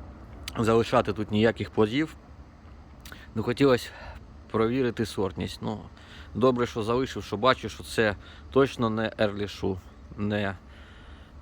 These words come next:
е, літній сорт груші. Одну зривав грушу, вона ще тверда, не має смаку. Е, я вирішив, що це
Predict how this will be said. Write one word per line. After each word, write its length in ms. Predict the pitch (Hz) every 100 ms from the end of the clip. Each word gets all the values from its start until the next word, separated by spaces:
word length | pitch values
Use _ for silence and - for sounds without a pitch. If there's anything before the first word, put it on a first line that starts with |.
| -
е, 220 | 98 95
літній 320 | 107 104 101
сорт 380 | 95 101 92 - 82
груші. 380 | 90 92 - - - - - - - - - - - -
Одну 380 | - 123 139 165
зривав 600 | 135 131 120 147 180 - - - - - -
грушу, 580 | 110 147 160 - 147 135
вона 360 | 104 117 139
ще 200 | 127 123
тверда, 520 | - 107 107 107 139
не 140 | 131 104
має 280 | 104 113 110
смаку. 560 | - 95 - - - - - - - - -
Е, 260 | 95 92 90 - - -
я 160 | 113 120
вирішив, 400 | 127 143 - 107
що 120 | -
це 180 | -